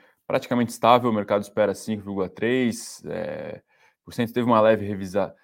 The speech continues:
revisão aqui pra baixo, pra cinco vírgula sete por cento, mas é praticamente desprezível. O pib pra esse ano revisto pra cima,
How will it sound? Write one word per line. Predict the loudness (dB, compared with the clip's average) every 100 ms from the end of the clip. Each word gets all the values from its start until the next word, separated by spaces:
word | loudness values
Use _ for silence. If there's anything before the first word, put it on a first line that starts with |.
| _ -12
revisão | -8 -4 -4
aqui | -2
pra | 0
baixo, | 0 0 -4
pra | -12
cinco | -8 -8
vírgula | -8 -6 -6
sete | -6 -10
por | -10 -12
cento, | -8 -6 -6
mas | -6 -4
é | -4 -6 _ _
praticamente | -6 -6 -4 -4 -4 -10
desprezível. | -6 -6 -4 -6 -6 -4 -2 -2 -2 -6 _ -20 _ _ _
O | -10
pib | -4 4 4 4
pra | 2 0
esse | 0 -2
ano | 0
revisto | -2 -4 -6 -4
pra | -4
cima, | -4 -6 -4 -4